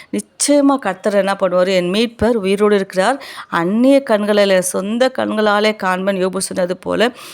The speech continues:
நம்முடைய ஜெபம் தேவனை காணும் கண்களை தருகிறது. சர்வலோகத்தின் மகா பெரிய தேவனை சென்றடைவது என்னுடைய ஜெபம். பரலோகத்தை போய் எது எட்டுது?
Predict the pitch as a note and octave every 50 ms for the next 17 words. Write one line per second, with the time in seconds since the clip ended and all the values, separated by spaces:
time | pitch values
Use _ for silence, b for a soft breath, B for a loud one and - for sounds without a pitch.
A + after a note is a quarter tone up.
0 | B B B F3+ F3 F3 F3 E3+ F3 E3 D3 C3+ - F3+ F3 F3 F3+ G3 F#3 A3
1 | C4+ B B B B B _ E3+ F3 F#3+ G#3+ A#3+ B3+ A3+ B3+ B3+ B3 B3 B3 -
2 | G3+ F#3+ F#3 F#3+ G#3+ C4 D4 C#4+ - - F3 F3 G3+ A3 G#3+ A3+ A3 B3 C#4+ C#4+
3 | - - F3 E3 D#3+ D#3+ D3 D#3+ D3+ D3 C#3 D#3+ E3 D#3 D3 D#3+ B B B B
4 | B _ - - G3 F#3 F#3+ A3 A#3 C#4 C4+ B3 A#3+ A#3 A3+ A3 A#3+ A3+ - B3
5 | A3+ F#3 E3 D#3+ F3 G3 G3 A3 A#3 B3 - - B3 A#3 A3+ G3+ E3 E3+ F3+ G3
6 | G3+ G3 G3 G3+ G#3 G3 - F#3+ F3+ F#3 F3+ F#3+ F#3+ F3+ F3+ F#3 F3+ G#3+ B3+ C4+
7 | C4 A3+ G#3 G#3+ A#3 A#3 B3 A3+ - - F#3+ F3 F3 F3 F3 D#3+ B B B B
8 | B B B B B _ _ - E3 D#3 - G3+ A3 A3+ B3 A#3+ C4+ C#4 C#4 -
9 | C4+ B3 - A3+ A3+ G#3 G3+ G3+ A#3 A3+ G3+ F#3+ F#3+ - G#3+ G3+ F#3+ G3 G3 G3+
10 | G3+